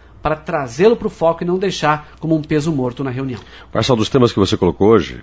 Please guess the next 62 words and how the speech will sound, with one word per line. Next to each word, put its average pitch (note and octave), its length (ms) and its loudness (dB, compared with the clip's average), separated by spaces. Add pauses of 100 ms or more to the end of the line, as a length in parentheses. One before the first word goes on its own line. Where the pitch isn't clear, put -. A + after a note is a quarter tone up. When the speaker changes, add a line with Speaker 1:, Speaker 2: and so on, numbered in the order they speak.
Speaker 2:
queria E2+ 180 2
só - 120 -2
lembrar E2 320 2
que F2 440 2
na D2+ 80 -2
nossa D#2+ 220 0
conversa, D2+ 540 -2
não D2 80 -2
me D2 60 0
lembro D2+ 160 0
se - 80 -10
foi D2+ 80 -6
na C2+ 80 -4
semana C#2 260 -4
passada C2 360 -6
ou B1+ 60 -4
na C2+ 60 0
outra, E2+ 220 0
que - 100 -20
você C#2+ 180 -4
falou D#2 200 0
daquela D2+ 160 -2
reunião D2+ 360 0 (640)
entre, D2+ 560 0
se - 100 -12
não D#2+ 80 2
me D#2 40 2
engano, E2 120 4
entre D#2 120 -6
os C#2+ 100 -2
indígenas, C#2+ 760 -2 (180)
em G#2+ 200 0
Speaker 1:
Uhum. D3+ 60 -6
Speaker 2:
que E2+ 360 0
quem B2 220 4
vai F#2+ 180 2
tomar E2+ 260 0
a - 20 -14
palavra D#2+ 420 0
tem E2 160 -4
que, - 180 -4
antes B2 180 2
de - 60 -4
mais D2+ 220 0
nada, E2 200 0
dizer D2 260 0
o D#2+ 60 0
que - 360 -6
quem F#2+ 160 2
falou E2 300 2
antes - 180 -4
dele D2+ 260 2
disse, D2+ 440 -4 (500)
pra E2 120 0
depois D#2+ 400 2
emitir D#2+ 300 0
sua - 120 -2
opinião. C#2 420 0
Speaker 1:
Vale C3+ 300 0
pra D#3 120 2
reunião, D3+ 480 2
né? C#3+ 240 0